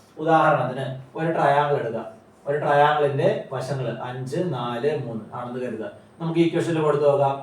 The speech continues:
ഹൈപ്പോട്ടനസിന്റെ സ്ക്വയർ, ഹൈപ്പോട്ടനസിന്റെ സ്ക്വയർ എത്രയാണ്?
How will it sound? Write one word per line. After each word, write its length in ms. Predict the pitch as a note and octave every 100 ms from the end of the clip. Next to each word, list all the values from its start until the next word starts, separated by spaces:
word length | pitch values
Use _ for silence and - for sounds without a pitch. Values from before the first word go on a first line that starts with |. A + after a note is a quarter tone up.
| - -
ഹൈപ്പോട്ടനസിന്റെ 960 | D#3 D#3+ E3+ E3+ E3 E3 E3 - E3+ D#3+
സ്ക്വയർ, 320 | - D3 C#3 C3 C3
ഹൈപ്പോട്ടനസിന്റെ 760 | C#3 C#3+ D3+ D3 D3+ D3 D3 C#3
സ്ക്വയർ 200 | C3 B2+ B2
എത്രയാണ്? 340 | C#3 C3